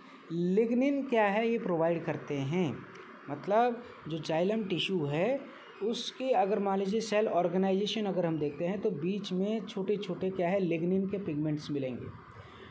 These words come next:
वो क्या करते हैं? सेल वॉल को हार्ड बनाने में हेल्प करते हैं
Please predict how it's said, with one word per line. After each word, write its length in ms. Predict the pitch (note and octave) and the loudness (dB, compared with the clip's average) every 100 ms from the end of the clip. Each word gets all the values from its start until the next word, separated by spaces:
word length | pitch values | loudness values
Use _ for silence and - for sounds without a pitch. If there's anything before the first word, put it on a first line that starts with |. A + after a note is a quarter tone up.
| - - C#3+ | -18 -12 0
वो 240 | A#3 D#4 | 4 4
क्या 200 | C4+ A#3+ | 4 4
करते 300 | A3 G3 F#3+ | 4 0 0
हैं? 120 | G#3 A#3+ | 0 0
सेल 520 | A#3+ - G#3 G#3+ A3 | -4 -4 2 4 4
वॉल 360 | F3+ F3 E3+ D#3 | 4 4 2 0
को 300 | F#3 G3 G3+ | 0 0 0
हार्ड 460 | - D#3 E3 F#3+ | -2 0 2 2
बनाने 440 | E3+ D#3+ D3+ D3 D3 | 0 -2 -2 -2 -2
में 200 | E3 F#3 | -2 -2
हेल्प 460 | D3 E3+ - C4 | -2 -2 -4 -6
करते 360 | - C3 - C#3+ | -6 -6 -4 -4
हैं 280 | C#3 F#3+ D#3+ | -2 0 -2